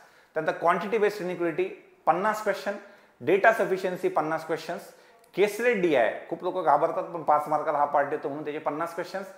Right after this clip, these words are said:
अशा वेगळ्या वेगळ्या शीट्स सध्या बनवून ठेवलेल्या आहेत.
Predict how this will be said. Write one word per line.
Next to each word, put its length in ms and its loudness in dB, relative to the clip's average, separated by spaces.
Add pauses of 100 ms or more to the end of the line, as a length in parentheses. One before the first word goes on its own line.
(280)
अशा 240 0
वेगळ्या 420 2
वेगळ्या 280 2
शीट्स 300 -6
सध्या 220 -2
बनवून 260 -4
ठेवलेल्या 400 -6
आहेत. 220 -2